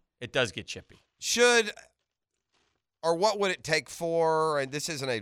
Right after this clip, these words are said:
Speaker 2: I don't mean this as, like, a judgmental question of should, but if you play in a basketball arena that only seats thirteen sixty and you're playing your crosstown rival, should all thirteen sixty seats be full?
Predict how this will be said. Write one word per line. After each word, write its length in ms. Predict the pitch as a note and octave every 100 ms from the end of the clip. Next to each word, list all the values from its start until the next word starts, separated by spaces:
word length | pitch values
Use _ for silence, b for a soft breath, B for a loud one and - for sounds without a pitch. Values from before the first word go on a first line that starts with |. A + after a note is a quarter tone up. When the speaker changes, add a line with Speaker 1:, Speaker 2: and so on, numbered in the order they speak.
| G2+
Speaker 2:
I 60 | C3
don't 120 | A#2+
mean 140 | A2+
this 140 | G#2 G#2+
as, 100 | G2
like, 140 | G2
a 80 | E2
judgmental 880 | D#2+ G#2+ F2+ F#2 A2 A#2 G2 F2 - _ _ _
question 420 | - A2 - G2 E2+
of 100 | D#2+
should, 520 | - - E2+ F#2 F#2
but 320 | G#2 F#2 F#2 _ _ _ _ _ _ -
if 140 | D3
you 80 | D3
play 300 | C3 F#3 F#3+
in 80 | F#3
a 40 |
basketball 540 | D#3 D3+ D3+ E3 D3+ D3+
arena 280 | C#3+ D3 C#3+
that 120 | C3
only 200 | C#3+ C3+
seats 360 | - C#3+ - -
thirteen 460 | C#3+ - - C#3 B2+
sixty 580 | - C3+ - - C3 B2+
and 80 |
you're 100 | A2
playing 260 | G2+ C3 C3
your 100 | B2+
crosstown 460 | C#3 C3+ C#3 C3+ C3
rival, 400 | C3 C3+ C3 B2
should 180 | C3
all 160 | A#2 C3
thirteen 480 | - C#3 - C3 C3
sixty 400 | - C3 - B2
seats 300 | - C3 -
be 120 | C#3+
full? 320 | - C#3+ C#3+